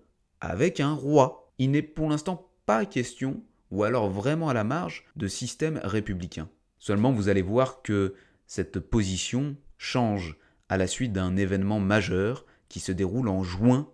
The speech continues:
mille sept cent quatre-vingt-onze, lorsque le roi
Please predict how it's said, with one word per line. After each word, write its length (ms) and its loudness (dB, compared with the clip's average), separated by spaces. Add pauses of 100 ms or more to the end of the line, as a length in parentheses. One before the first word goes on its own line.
mille 220 -2
sept 180 -4
cent 120 -4
quatre-vingt-onze, 640 -6 (360)
lorsque 380 2
le 180 2
roi 600 4